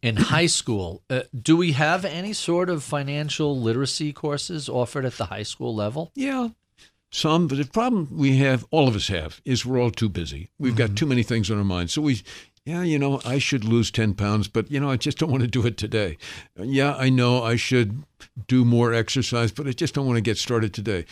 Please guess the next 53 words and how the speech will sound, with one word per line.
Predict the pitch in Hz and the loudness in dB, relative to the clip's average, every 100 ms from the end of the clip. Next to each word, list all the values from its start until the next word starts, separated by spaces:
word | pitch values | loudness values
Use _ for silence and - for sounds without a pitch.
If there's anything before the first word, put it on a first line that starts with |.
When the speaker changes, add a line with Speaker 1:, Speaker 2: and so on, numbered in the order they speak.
| - _ - | -16 _ -2
Speaker 2:
Yeah, | 131 147 | 0 2
I | 131 127 | 2 4
know." | 113 117 - | 4 2 0
And | 147 139 | -2 -2
there's | - | 0
so | 175 | 2
many | 180 143 | 2 2
things | 113 127 123 92 | 2 2 2 2
that | 107 | -2
are | 101 | -4
crowd | - - 156 120 | -6 -2 2 4
in | 123 104 | 4 4
on, | 95 90 - - | 0 -2 -8 -14
"You | 90 | -12
gotta | 80 92 | -8 -6
get | 87 104 | -6 -6
a | |
job, | 107 156 202 139 | -6 -4 -2 -2
you | 87 | -4
gotta | 90 | -6
pay | - 120 | -4 -2
your | 110 | -2
taxes, | 113 190 196 131 110 | -2 -4 -2 -2 -2
you | 98 | -2
gotta | 117 | -2
do | 104 147 | 0 0
this, | 147 110 | 0 -2
you | 110 | -4
gotta | 120 113 | -2 0
do | 110 | 0
that." | 104 - - - - - | -2 -4 -14 -20 -14 -6
It's | 123 - | -4 -4
hard | 170 185 175 | -2 -2 0
for | 139 | -2
people | 131 123 113 | -2 -4 -4
to | |
set | - 123 | -2 -2
aside | 110 117 110 | -2 -2 -4
the | |
time | 101 117 113 | -4 -2 -2
to | 104 | -2
say, | 110 - - | -6 -8 -6
"Now | 117 147 185 151 | -2 0 0 0
I'm | 120 | -2
gonna | 101 107 | -2 -2
learn | 120 139 143 - | 0 0 -2 -2
enough | 110 110 113 - | -2 0 0 -4
about | 101 104 | -4 -2
investing." | 104 104 117 - 92 80 - - | -2 -2 -2 -4 -10 -14 -20 -12
And | - 110 | -4 -4
the | 101 | -2
shame | - 226 202 98 | 0 2 2 2
is | 98 92 | -2 -6